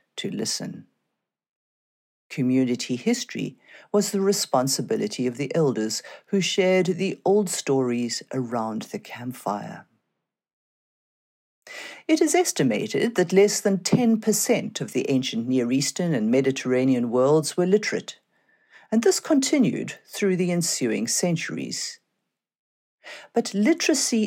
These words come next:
itself does not imply that textual authority is given supremacy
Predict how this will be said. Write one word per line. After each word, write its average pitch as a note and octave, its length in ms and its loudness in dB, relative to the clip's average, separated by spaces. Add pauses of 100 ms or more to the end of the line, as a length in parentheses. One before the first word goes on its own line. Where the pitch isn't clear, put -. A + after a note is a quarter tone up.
itself D#3+ 640 0
does E3+ 180 0
not F#3+ 420 4
imply E3+ 640 2
that D3+ 280 -4
textual E3+ 720 -2
authority C3 720 0
is C#3+ 180 -4
given B2+ 280 -2
supremacy E3 1160 0